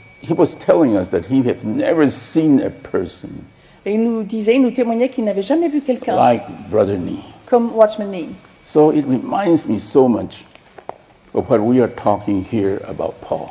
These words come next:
Speaker 2: Et cette histoire me rappelle beaucoup de ce que nous sommes en train de lire maintenant au sujet de Paul.
Speaker 1: Okay, A here says, "The
Speaker 2: Ah.
Speaker 1: apostles' suffering afforded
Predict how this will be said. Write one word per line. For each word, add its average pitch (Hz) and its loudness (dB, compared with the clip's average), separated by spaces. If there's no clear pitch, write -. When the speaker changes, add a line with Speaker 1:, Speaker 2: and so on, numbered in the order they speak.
Speaker 2:
Et 202 -10
cette 233 -6
histoire 262 0
me 247 0
rappelle 226 0
beaucoup 226 -6
de 208 -4
ce 202 -12
que 202 -8
nous 214 -2
sommes 233 -4
en 220 0
train 214 -2
de 208 -2
lire 226 -2
maintenant 226 -4
au 220 -4
sujet 214 0
de 202 2
Paul. 185 2
Speaker 1:
Okay, 131 6
A 143 6
here 101 -2
says, 85 -8
"The 135 8
Speaker 2:
Ah. 180 10
Speaker 1:
apostles' 165 4
suffering - 0
afforded 98 0